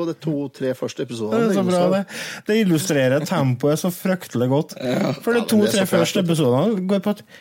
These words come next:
Speaker 2: Eli Rygg sitter og sier, «Nei, men Theodor, må du våkne?»
Speaker 1: Mm.
Speaker 2: Og han våkner
Speaker 1: Hvor
Speaker 2: ikke,
Speaker 1: er
Speaker 2: han.
Speaker 1: han hen?
Speaker 2: Ja.
Speaker 1: Har han sovnet av?
Speaker 2: <laughs> Jeg synes det er så koselig.
Speaker 1: Åh.
Speaker 2: Jeg har det på,
Speaker 1: Fy faen,
Speaker 2: jeg har det
Speaker 1: det er
Speaker 2: på Plex, eh, Plex-serveren min.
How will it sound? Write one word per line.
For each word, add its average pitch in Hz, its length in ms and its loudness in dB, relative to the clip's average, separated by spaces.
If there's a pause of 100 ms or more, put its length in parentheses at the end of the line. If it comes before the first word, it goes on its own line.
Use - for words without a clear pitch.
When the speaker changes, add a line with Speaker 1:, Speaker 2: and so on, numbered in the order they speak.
(120)
Speaker 2:
Eli 127 400 2
Rygg 135 180 2
sitter 156 180 -2
og - 80 -4
sier, 120 160 -2 (360)
«Nei, 262 120 2
men 285 180 2 (400)
Theodor, 196 640 2 (500)
må 294 140 4
du 302 140 6
våkne?» 285 720 2 (240)
Speaker 1:
Mm. 123 160 0
Speaker 2:
Og 107 80 4
han 131 180 4
våkner 196 320 0
Speaker 1:
Hvor - 60 2
Speaker 2:
ikke, 233 180 4
Speaker 1:
er - 140 6
Speaker 2:
han. - 100 6
Speaker 1:
han 240 220 4
hen? 185 80 4
Speaker 2:
Ja. 156 80 4 (100)
Speaker 1:
Har 185 220 0
han 104 100 -2
sovnet 127 540 2
av? 135 480 -2 (180)
Speaker 2:
<laughs> - 0 - (220)
Jeg 349 160 -4
synes 240 320 -4
det 185 120 -4
er 170 60 2
så 156 160 0
koselig. 143 480 2
Speaker 1:
Åh. 117 320 0
Speaker 2:
Jeg 160 240 -2
har 160 180 2
det 123 140 2
på, 160 100 0
Speaker 1:
Fy 147 320 4
faen, - 200 -2
Speaker 2:
jeg 139 100 0
har 147 160 2
det 120 80 4
Speaker 1:
det 120 80 4
er 123 60 -2
Speaker 2:
på 139 100 0
Plex, - 460 -4
eh, 120 220 2
Plex-serveren 110 840 0
min. 143 160 2